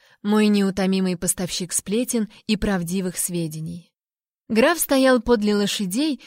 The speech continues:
и когда мы подошли, помог своей госпоже сесть на белоснежную лошадь, покрытую попоной с гербом её светлости.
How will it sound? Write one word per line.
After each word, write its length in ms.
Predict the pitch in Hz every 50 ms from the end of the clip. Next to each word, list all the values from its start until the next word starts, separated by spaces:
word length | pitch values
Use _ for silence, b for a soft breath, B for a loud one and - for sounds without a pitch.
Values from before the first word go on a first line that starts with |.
| B B
и 80 | _ 233
когда 300 | 220 240 233 226 233 247
мы 160 | 240 240 220
подошли, 540 | 226 214 202 208 208 - - 269 320 349 339 B B B B
помог 360 | - 226 240 - 262 247 -
своей 360 | - - 196 196 202 196 196
госпоже 540 | 185 180 196 - - 202 185 185 180 202 190
сесть 340 | 185 - - 247 277 269 -
на 120 | 220 202
белоснежную 800 | 190 190 185 180 185 180 - 196 185 185 175 165 185 180 175 175
лошадь, 420 | 175 190 240 269 - 269 240 - B B B B B _
покрытую 600 | 233 247 - 277 339 349 349 - 220 202 185 170
попоной 600 | - 170 165 - - 240 294 294 294 285 254 269 B B B
с 140 | 208 185 190
гербом 500 | 170 185 196 190 170 170 185 214 214 190
её 180 | 170 165 170
светлости. 720 | 165 - - 160 156 156 - - 175 160 - - - - 190